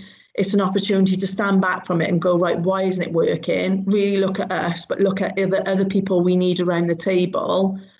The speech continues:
t-, to, to help with this, because I think sometimes we do pick up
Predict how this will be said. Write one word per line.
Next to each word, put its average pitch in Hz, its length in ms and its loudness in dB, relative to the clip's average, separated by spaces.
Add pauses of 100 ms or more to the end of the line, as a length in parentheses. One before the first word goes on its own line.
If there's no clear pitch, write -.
(280)
t-, - 120 -16 (120)
to, 190 240 0
to 190 140 -6
help 190 380 -2
with 190 100 2
this, 220 380 0
because 208 280 -2
I 190 80 2
think 196 300 -2
sometimes 180 560 0
we 185 80 -2
do 190 240 0
pick 190 280 -2
up - 240 -4